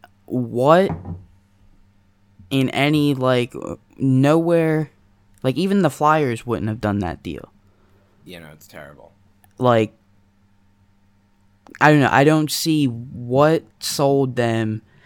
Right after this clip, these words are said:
Speaker 1: to believe that he was worth four point five million dollars a year.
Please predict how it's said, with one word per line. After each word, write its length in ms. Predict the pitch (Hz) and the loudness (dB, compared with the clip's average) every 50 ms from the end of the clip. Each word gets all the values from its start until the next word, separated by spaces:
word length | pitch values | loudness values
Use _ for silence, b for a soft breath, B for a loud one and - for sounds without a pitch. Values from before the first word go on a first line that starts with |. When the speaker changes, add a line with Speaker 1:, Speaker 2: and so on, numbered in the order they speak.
| b b b b - | b b b b -6
Speaker 1:
to 120 | - 139 120 | -4 -4 -2
believe 560 | 110 110 113 113 123 120 123 120 117 117 110 | 0 0 0 0 0 0 0 0 0 -2 -2
that 180 | 117 107 101 | -2 -6 -6
he 140 | - 131 123 | -4 -4 -4
was 180 | 113 113 101 - | -2 -2 -4 -4
worth 260 | - 117 113 110 104 | -4 -4 -2 -4 -4
four 260 | - - 117 113 110 | -6 -6 -4 -4 -4
point 280 | 107 - 117 110 104 117 | -4 -4 -6 -6 -6 -6
five 240 | - 110 110 107 107 | -4 -4 -4 -4 -4
million 380 | 107 107 104 104 104 104 104 | -4 -4 -4 -4 -4 -4 -6
dollars 400 | 110 104 104 101 104 104 107 - | -6 -6 -6 -6 -6 -8 -8 -8
a 40 | 107 | -10
year. 280 | 104 - 50 - - | -10 -10 -10 -12 -14